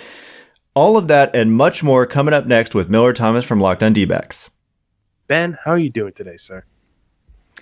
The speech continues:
Speaker 1: Doing great. I mean, spring training is finally here. It was an eventful offseason for the Giants. A lot of,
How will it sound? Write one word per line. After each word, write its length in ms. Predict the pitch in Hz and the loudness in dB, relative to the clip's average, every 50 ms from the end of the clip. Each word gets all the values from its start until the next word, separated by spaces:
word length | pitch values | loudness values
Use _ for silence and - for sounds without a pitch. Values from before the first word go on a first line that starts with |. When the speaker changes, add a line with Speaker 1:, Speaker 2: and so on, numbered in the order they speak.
| - - - - - - _ _ _ _ - | -20 -20 -20 -20 -20 -20 _ _ _ _ -6
Speaker 1:
Doing 280 | - 120 120 127 135 | -2 0 0 0 0
great. 360 | 123 143 170 202 190 131 - | 0 0 0 0 0 -2 -6
I 60 | 120 113 | -10 -8
mean, 400 | 110 110 110 113 117 117 110 - | -6 -6 -6 -6 -6 -8 -10 -14
spring 340 | - - - - 131 139 | -18 -10 -4 -2 -2 -2
training 380 | 131 - - 139 135 143 143 143 | -2 -2 -2 -2 0 0 0 -2
is 160 | 135 123 - | -2 -4 -4
finally 400 | - 120 117 127 135 139 135 131 | -2 0 0 0 0 0 -2 -2
here. 320 | 110 123 131 139 151 160 160 | -2 -2 -2 0 0 0 0
It 60 | 127 | -2
was 200 | 101 104 95 92 | -2 -4 -4 -4
an 140 | 107 98 101 | -4 -4 -4
eventful 560 | 101 92 90 113 113 127 143 - - 131 123 | -6 -4 -2 -2 -2 -2 -2 -4 -2 0 2
offseason 720 | 113 107 110 117 - - - 131 127 123 120 127 123 120 | 2 2 2 0 -2 -4 -4 -4 -4 -2 -2 -4 -6 -6
for 220 | 113 - 107 95 92 | -6 -4 -4 -4 -4
the 120 | 92 92 | -4 -6
Giants. 560 | 87 90 98 92 113 135 156 180 202 - - | -6 -4 -2 0 0 0 0 -2 -4 -6 -6
A 40 | - | -2
lot 200 | 113 107 107 107 | 0 0 2 0
of, 340 | 104 98 85 - - - | 0 -2 -4 -10 -16 -20